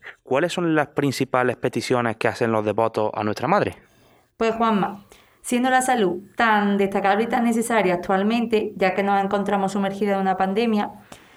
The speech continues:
Speaker 2: podemos observar cómo la mayoría de las promesas que realizan los devotos es pidiendo salud y recuperación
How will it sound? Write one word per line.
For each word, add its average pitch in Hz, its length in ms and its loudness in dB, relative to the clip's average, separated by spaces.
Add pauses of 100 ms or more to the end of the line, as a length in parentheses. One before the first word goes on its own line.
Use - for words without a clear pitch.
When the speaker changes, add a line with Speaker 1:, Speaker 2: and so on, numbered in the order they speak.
(160)
Speaker 2:
podemos 233 380 4
observar 285 560 0
cómo 220 180 2
la 196 120 4
mayoría 190 340 4
de 208 80 4
las 226 200 0
promesas 226 460 -2 (720)
que 226 140 0
realizan 202 360 2
los 220 120 2
devotos 226 460 0
es 208 120 2
pidiendo 214 420 0
salud 185 400 0 (460)
y 226 140 2
recuperación 202 840 0